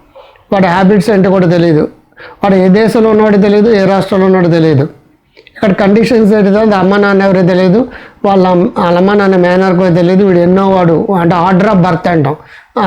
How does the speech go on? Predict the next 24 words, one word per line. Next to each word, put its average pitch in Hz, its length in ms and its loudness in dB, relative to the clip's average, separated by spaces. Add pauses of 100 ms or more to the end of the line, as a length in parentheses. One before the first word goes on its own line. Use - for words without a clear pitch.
order 202 200 0
of 185 80 0
birth 180 200 0
కూడా 175 120 0
తెలియదు. 156 360 0 (180)
ఇలా 262 280 0
రకరకాల, 240 1300 -2 (960)
ఆ, 196 160 0
సైకలాజికల్ 233 680 0
ఫ్యాక్టర్స్, 214 680 -2
ఫిజికల్ 190 400 0
ఫ్యాక్టర్స్, 196 520 0
బయలాజికల్ 185 640 0
ఫ్యాక్టర్స్, 180 600 -2 (420)
సోషియో, 247 680 0
ఆ, 208 360 0
ఎకనామిక్ 208 460 0
ఫ్యాక్టర్స్ 196 500 -4
ఉంటాయండి 180 420 0
ఒక 160 180 0
ప్రాబ్లం 170 400 0
రావడానికి 170 520 0
మరొకటికి 160 680 0
కారణం. 151 380 -4